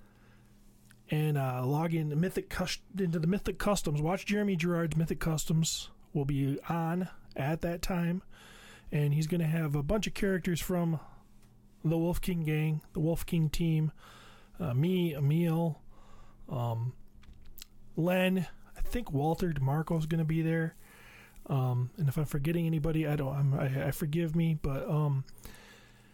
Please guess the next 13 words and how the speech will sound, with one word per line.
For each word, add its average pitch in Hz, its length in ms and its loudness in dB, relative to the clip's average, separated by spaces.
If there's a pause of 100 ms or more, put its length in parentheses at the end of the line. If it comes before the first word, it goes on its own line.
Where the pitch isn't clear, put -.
(480)
and 190 200 2
we're 233 120 8
gonna, 240 260 6
we're 196 140 2
gonna 254 160 0
sit 240 160 0
around, 220 200 2
we're 220 80 2
gonna 202 320 0
reveal 180 340 2
some - 160 0
stuff - 280 -2
that's 147 180 -2